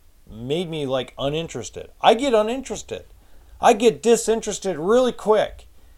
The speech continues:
if I don't have communication. It's the same thing when I go to a bar. If I go to a bar and I'm gonna go talk to a girl and she's like,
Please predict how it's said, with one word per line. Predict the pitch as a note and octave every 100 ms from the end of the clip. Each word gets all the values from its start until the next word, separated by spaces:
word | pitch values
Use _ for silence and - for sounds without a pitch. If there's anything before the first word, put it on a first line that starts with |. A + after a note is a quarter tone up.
| -
if | D3+ C#3
I | F#3+
don't | G3
have | F3 F3+
communication. | - D#3+ D#3 - C#3+ C3 - D2+ _ _ _ _ _ _ _ _ _ - - - _ _ _ - - - _
It's | -
the |
same | D#3+ G#3+ A3+
thing | A3+
when | G3+
I | F#3+
go | F#3+
to | F3
a | C3
bar. | G#2 C#3 G#2 D#2
If | -
I | G#3
go | A3+
to | G#3+ F3
a |
bar | A#2+ F#3 G3+
and | D#3+
I'm | D#3
gonna | E3+
go | D#3 D3+
talk | - E3 F3 -
to | D#3
a |
girl | A#2+ D3 F3+ F#3
and | B2+ A2+
she's | - D#3 B2+
like, | C#3+ -